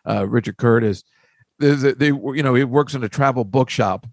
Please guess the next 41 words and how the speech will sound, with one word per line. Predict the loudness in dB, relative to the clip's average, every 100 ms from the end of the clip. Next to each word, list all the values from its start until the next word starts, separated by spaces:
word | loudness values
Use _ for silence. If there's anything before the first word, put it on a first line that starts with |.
| _
a | -6
travel | -2 0 2 0
bookshop. | 0 0 0 -4 -4
That's | -6 -4
Hugh | -4
Grant's | -2 -4 -6
character | -4 -2 -2 -4
works | -6 -6
in |
a | -8
travel | -6 -6 -4
bookshop. | -4 -2 -6 -6
And | -6
there's | -2 -2
a | -2
guy, | 2 2 0 -6 -14 _ _ _
a | -4
British | 0 0 0
guy | -2 -2
who | -4 -2
always | 0 2 2
comes | -2 -6 -2
in | 0 -2 -6 _ _ _ _ _ _
and | -12 -6
says, | -6 -6 -14 -20 -2
"Do | 2
you |
have, | 4 2
do | -2 _ _ _ _ 0
you | 2
have |
anything | 2 0 2
by | 2
Dickens?" | 2 -2 -2 -6 -10 -16 _ -4
And | 0
he |
goes, | 2 2 0 -6 -20 _ -20 _
"No, | -2 2 2
this | 0 -4
is | -2
a | -2